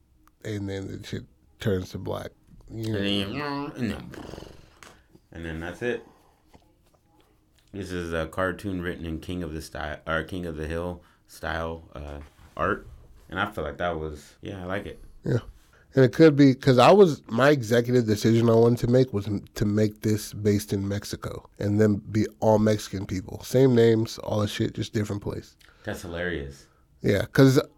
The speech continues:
Speaker 1: heavy metal is humongous in the Latin culture.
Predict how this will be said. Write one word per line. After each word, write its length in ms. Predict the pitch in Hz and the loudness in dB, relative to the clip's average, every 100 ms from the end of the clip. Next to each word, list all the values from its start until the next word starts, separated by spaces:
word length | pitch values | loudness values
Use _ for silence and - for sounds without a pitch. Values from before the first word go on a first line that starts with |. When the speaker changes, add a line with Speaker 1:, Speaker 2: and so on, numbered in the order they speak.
| _ - | _ -2
Speaker 1:
heavy 280 | 127 131 135 | 4 6 8
metal 240 | 135 131 | 10 8
is 100 | 123 | 6
humongous 960 | - - 131 120 117 117 113 98 - - - - | -2 0 4 6 6 6 4 0 -4 -14 -16 -8
in 420 | 113 104 104 - _ _ _ - | -4 -4 -6 -10 _ _ _ -8
the 100 | 120 | -2
Latin 320 | 110 107 101 107 | 0 0 -2 -2
culture. 460 | 117 113 127 131 | -2 0 -2 -2